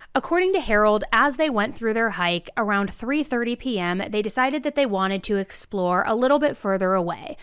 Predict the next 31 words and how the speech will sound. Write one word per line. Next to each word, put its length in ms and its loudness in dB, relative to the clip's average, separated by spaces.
They 100 2
wanted 300 2
to 40 -4
see 220 -2
if 100 -2
they 140 -4
could 160 -8
spot 340 0
some 220 -6
wild 360 -4
turkeys, 680 -2
and 300 -2
they 180 0
wanted 300 0
to 60 -2
find 320 0
a 120 -2
secluded 560 -2
little 240 -2
spot 320 0
that 120 -8
they 120 -4
could 140 -6
have 360 0
a 100 -4
romantic 520 -4
little 260 0
lunch 320 -4
picnic 380 -6
together 400 -12
at. 240 -14